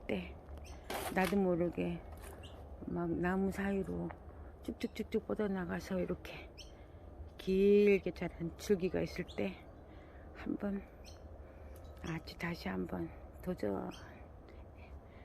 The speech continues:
좋아요. 아이고, 의사 선생님은 이런 거 모를 거야.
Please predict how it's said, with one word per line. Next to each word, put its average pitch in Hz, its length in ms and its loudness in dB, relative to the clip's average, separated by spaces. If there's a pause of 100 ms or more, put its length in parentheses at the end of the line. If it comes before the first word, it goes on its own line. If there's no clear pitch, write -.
(340)
좋아요. 190 720 -2 (1000)
아이고, 202 520 0 (840)
의사 220 220 10
선생님은 196 1080 4
이런 202 240 6
거 185 80 4
모를 190 340 4
거야. 185 320 -2